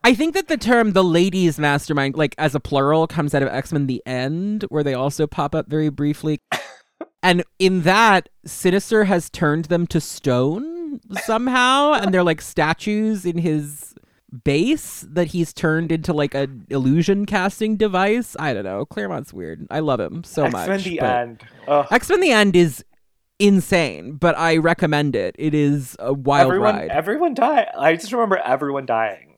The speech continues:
Speaker 2: and just being like,
Speaker 1: Yeah.
Speaker 2: "Oh, this is how it's gonna end."
Speaker 1: Yeah, it's pretty brutal,
Speaker 2: <laughs>
Speaker 1: honestly.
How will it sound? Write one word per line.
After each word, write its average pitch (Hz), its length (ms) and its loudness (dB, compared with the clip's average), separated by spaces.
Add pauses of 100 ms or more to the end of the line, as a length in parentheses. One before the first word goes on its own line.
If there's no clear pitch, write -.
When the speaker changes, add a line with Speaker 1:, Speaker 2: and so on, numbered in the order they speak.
Speaker 2:
and 147 80 -12
just 147 120 -12
being 151 180 -4
like, 165 100 -6
Speaker 1:
Yeah. 147 480 2
Speaker 2:
"Oh, 147 300 4 (200)
this 175 180 -8
is 185 140 -14
how 180 200 10
it's 202 140 -8
gonna 180 200 -2
end." 180 380 -4
Speaker 1:
Yeah, 190 300 6
it's 190 220 -2
pretty 254 220 0
brutal, 160 420 2
Speaker 2:
<laughs> - 40 -12
Speaker 1:
honestly. 135 760 0